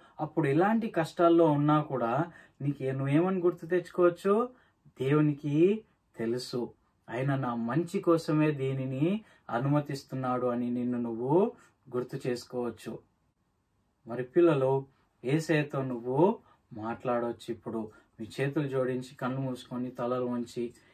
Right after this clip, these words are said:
ఇలాగా ప్రార్థన చేయవచ్చు. "ప్రేమగల ప్రభువా, ఈరోజు మాకు ఇచ్చినందుకు వందనాలు. నీకు అన్నీ తెలుసు అని నిన్ను నేను స్తుతిస్తున్నాను. ప్రభువా, ఈ రోజు నుంచి నిన్ను నేను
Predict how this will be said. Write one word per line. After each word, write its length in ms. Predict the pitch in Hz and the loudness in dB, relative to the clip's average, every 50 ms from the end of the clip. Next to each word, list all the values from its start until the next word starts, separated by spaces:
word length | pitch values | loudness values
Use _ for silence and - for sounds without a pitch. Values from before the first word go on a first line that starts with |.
| _ _ - | _ _ -4
ఇలాగా 420 | 123 131 131 135 131 139 151 185 | 0 2 2 2 4 4 4 4
ప్రార్థన 460 | 202 - 151 120 117 113 117 120 117 123 | 4 4 2 2 2 2 0 -2 -4 -4
చేయవచ్చు. 480 | 120 - - 120 117 113 - - 113 - - _ _ _ _ _ - | -6 -6 -6 -6 -6 -6 -8 -12 -14 -14 -14 _ _ _ _ _ -2
"ప్రేమగల 440 | 139 135 135 131 127 127 127 127 127 | 0 0 0 0 0 0 0 -2 -2
ప్రభువా, 640 | - - 123 117 117 117 120 120 127 143 175 208 214 - _ _ _ _ _ _ - | -2 -2 -2 0 0 0 0 4 4 6 4 4 2 -2 _ _ _ _ _ _ -4
ఈరోజు 360 | 135 156 170 180 185 170 170 | 2 6 8 8 8 6 4
మాకు 260 | 151 151 143 139 - | 2 0 0 -2 -4
ఇచ్చినందుకు 540 | 135 - - - 143 131 131 131 131 - 113 | -10 -16 -10 -8 -6 -6 -6 -6 -8 -8 -8
వందనాలు. 540 | 110 113 117 120 120 120 120 120 117 113 107 - _ _ _ _ _ _ - | -6 -6 -4 -4 -4 -2 -2 -2 -4 -6 -8 -12 _ _ _ _ _ _ 2
నీకు 280 | 147 165 165 - 151 | 2 2 2 0 -2
అన్నీ 420 | 135 143 156 175 196 214 226 226 220 | -4 -2 0 2 2 4 4 4 2
తెలుసు 460 | - - 180 170 170 165 - - 175 | 2 4 4 4 4 4 2 2 2
అని 240 | 160 156 151 151 147 | 4 4 4 4 2
నిన్ను 300 | 147 143 139 135 135 131 | 2 0 -2 -4 -4 -6
నేను 540 | 131 131 127 123 127 127 139 156 185 208 202 - _ _ _ _ | -6 -6 -4 -4 -2 0 2 2 2 0 -2 -6 _ _ _ _
స్తుతిస్తున్నాను. 960 | - - 127 120 - - 139 139 - - 135 131 131 127 127 127 127 120 - - _ _ _ _ _ _ _ | -10 -8 -8 -6 -6 -6 -8 -8 -8 -8 -6 -4 -4 -2 -2 -2 -4 -6 -8 -12 _ _ _ _ _ _ _
ప్రభువా, 380 | 151 147 151 160 165 170 165 160 - _ _ _ - | 0 2 4 6 6 4 4 2 -4 _ _ _ -4
ఈ 120 | 175 202 226 | 0 2 6
రోజు 300 | 208 202 196 175 170 175 | 6 6 6 6 4 2
నుంచి 380 | 175 170 165 156 - - 160 | 2 2 2 0 -2 -2 -2
నిన్ను 380 | 147 147 139 135 135 135 135 135 | 0 0 0 -2 -2 -4 -4 -4
నేను 540 | 131 131 131 127 127 135 139 165 196 220 | -4 -4 -4 -4 -2 0 2 2 2 0